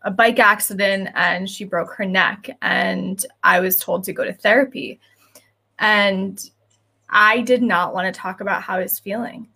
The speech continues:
Like, it was a complete shutdown of not wanting to say that I was unsure of how I was feeling.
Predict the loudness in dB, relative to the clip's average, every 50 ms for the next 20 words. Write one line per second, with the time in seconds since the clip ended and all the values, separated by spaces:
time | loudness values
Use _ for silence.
0 | _ -4 -2 -2 0 0 0 0 0 2 2 2 0 0 -4 -6 -4 -2 -2 -2
1 | -4 -10 -10 -8 -8 -6 -4 -2 -2 -2 -2 -2 -4 -8 -6 0 2 2 2 2
2 | 0 0 2 4 6 6 6 4 2 0 -2 -2 0 2 2 4 2 2 0 -4
3 | -10 -14 -20 -20 -20 _ _ -6 -2 2 4 4 6 4 4 0 0 2 4 4
4 | 4 4 2 0 -2 -2 0 0 0 0 0 2 2 4 4 4 4 4 2 0
5 | 2 2 2 2 2 2 0 0 0 0 -2 -8 -12 _ _ -4 -2 -2 -2 -2
6 | -2 2 2 4 6 6 4 2 0 -2 0 2 2 2 0 -2 -4 -6 -8 -6
7 | -6 -6 -4 -4 -4 -6 -8 -12 -16